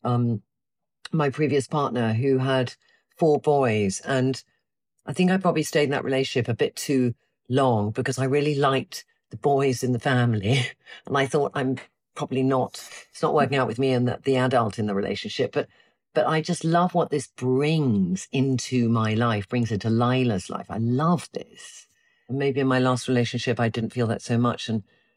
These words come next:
when you look at why relationships finish, not having those connections which you get from a blended family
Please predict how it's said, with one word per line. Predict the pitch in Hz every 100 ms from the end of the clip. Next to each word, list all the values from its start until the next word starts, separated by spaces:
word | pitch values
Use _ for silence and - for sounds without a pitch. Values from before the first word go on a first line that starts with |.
| _ _ _
when | 107 120
you | 123
look | 120 120
at | 113
why | - 117 113 110 101
relationships | 110 110 - 104 104 -
finish, | - 113 95 - - - _ _ _ _ _ _ _ _ _ -
not | 131 -
having | 127 131 123
those | 117 110
connections | - 113 117 - 208 196
which | - -
you | 104
get | 113 -
from | 110
a | 107
blended | 110 107 104
family | - 104 104 101 101